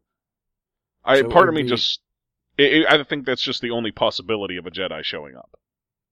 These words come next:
Speaker 2: Yeah.
Speaker 1: Because there shouldn't be any other Jedi that we know of at this point that are still out there at that
Speaker 2: But
Speaker 1: time,
Speaker 2: technically,
Speaker 1: except
Speaker 2: since
Speaker 1: for
Speaker 2: they
Speaker 1: maybe Shaak Ti.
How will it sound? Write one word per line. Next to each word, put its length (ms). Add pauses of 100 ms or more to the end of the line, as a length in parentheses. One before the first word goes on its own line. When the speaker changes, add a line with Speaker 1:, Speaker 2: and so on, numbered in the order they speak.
(340)
Speaker 2:
Yeah. 180
Speaker 1:
Because 180
there 100
shouldn't 300
be 140
any 200
other 260
Jedi 460
that 120
we 120
know 300
of 120
at 120
this 180
point 420 (160)
that 120
are 60
still 360
out 260
there 340 (800)
at 200
that 200
Speaker 2:
But 40
Speaker 1:
time, 140
Speaker 2:
technically, 360
Speaker 1:
except 100
Speaker 2:
since 180
Speaker 1:
for 60
Speaker 2:
they 160
Speaker 1:
maybe 240
Shaak 500
Ti. 340